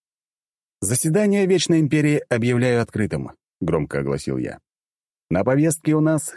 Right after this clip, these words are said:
как всегда, два вопроса. Кто виноват и что делать?" Я смотрел притихшую толпу,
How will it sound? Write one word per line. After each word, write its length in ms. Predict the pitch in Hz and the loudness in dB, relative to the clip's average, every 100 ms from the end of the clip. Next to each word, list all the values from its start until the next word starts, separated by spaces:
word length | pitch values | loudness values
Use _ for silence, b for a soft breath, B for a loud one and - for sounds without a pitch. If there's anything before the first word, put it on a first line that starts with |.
| - | -4
как 240 | 120 135 | -2 -2
всегда, 360 | - 123 123 131 | -2 0 0 0
два 220 | 101 117 | 0 0
вопроса. 520 | 110 98 80 - - - _ - | 0 0 -4 -6 -12 -16 _ -6
Кто 220 | - 151 | 0 2
виноват 520 | 143 135 123 143 135 - _ _ _ | 2 2 2 0 -2 -8 _ _ _
и 120 | 110 143 | -2 -2
что 240 | - 147 | 0 0
делать?" 560 | 135 160 107 71 - - _ _ _ _ _ _ _ _ - | 2 2 2 -2 -8 -20 _ _ _ _ _ _ _ _ -6
Я 180 | 67 73 | -2 0
смотрел 460 | - 80 87 92 | 0 -2 0 -2
притихшую 560 | 82 90 - 90 - 82 | -2 -4 -2 -4 -2 -4
толпу, 560 | 76 73 - 87 - | -2 -2 -2 -2 -4